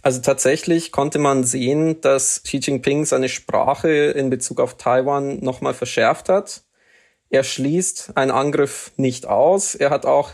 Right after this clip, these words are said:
in die Parteiverfassung reingeschrieben, dass die Unabhängigkeit Taiwans, ähm, unbedingt bekämpft werden muss. So explizit stand es da noch nie drin.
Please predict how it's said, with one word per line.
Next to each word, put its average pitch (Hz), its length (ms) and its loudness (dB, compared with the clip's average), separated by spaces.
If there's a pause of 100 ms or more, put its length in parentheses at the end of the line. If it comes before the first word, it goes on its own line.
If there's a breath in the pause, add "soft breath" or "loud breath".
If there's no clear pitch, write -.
in 139 140 -2
die 131 300 2
Parteiverfassung 131 1200 0 (360 soft breath)
reingeschrieben, 160 1080 0
dass - 560 0 (100)
die 139 220 -2
Unabhängigkeit 143 920 0
Taiwans, 147 760 0
ähm, 131 180 0
unbedingt 151 760 -4
bekämpft 135 520 -4
werden 120 260 0
muss. 151 260 -4
So - 80 -2
explizit - 540 -4
stand 131 320 -2
es 139 100 -8
da 135 100 0
noch 131 200 -4
nie 160 160 0
drin. 170 440 -2